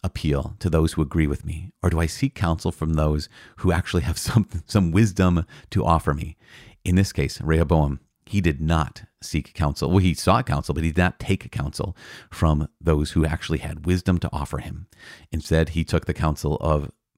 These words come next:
people who just simply told him what he wanted to hear, people who were just like him. And we can learn more from people who are not like us than people who are just like us, right? That seems to make sense, at least. We can learn more from people who have wisdom rather than just people who happen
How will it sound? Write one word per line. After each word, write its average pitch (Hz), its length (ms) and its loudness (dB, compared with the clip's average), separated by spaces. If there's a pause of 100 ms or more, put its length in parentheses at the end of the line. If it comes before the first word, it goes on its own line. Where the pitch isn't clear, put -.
people 95 220 2
who 101 60 2
just - 240 0
simply 90 380 2 (280)
told 95 260 -2
him 98 280 2
what 73 180 -4
he 82 80 -2
wanted 71 400 -2 (100)
to 78 100 -2
hear, 69 280 -8 (260)
people 90 220 2
who 85 60 2
were 78 100 2
just 76 320 -2
like 80 200 -2
him. 71 180 -2 (240)
And 80 120 -2
we 87 80 2
can 90 180 2
learn 101 360 2 (180)
more 107 320 4
from 85 120 0
people 85 220 -2
who 82 60 0
are 80 100 2
not 110 220 2
like 80 160 -2
us 73 180 -2
than 76 300 -2 (200)
people - 220 -2
who 78 60 2
are 78 80 2
just 98 260 2
like 73 140 -2
us, - 140 -8
right? 110 200 0
That 90 360 -4
seems 104 200 0
to 76 60 -6
make 73 140 -4
sense, 73 220 -6
at 71 60 -6
least. 73 200 -6 (180)
We 90 60 -6
can 82 160 0
learn 95 160 4
more 90 160 2
from - 120 -8
people 82 200 -2
who 80 40 2
have 76 140 -2
wisdom 82 420 0 (240)
rather 80 200 2
than 76 180 -2
just 78 240 -2
people 80 240 -2
who 78 160 -2
happen 78 420 -2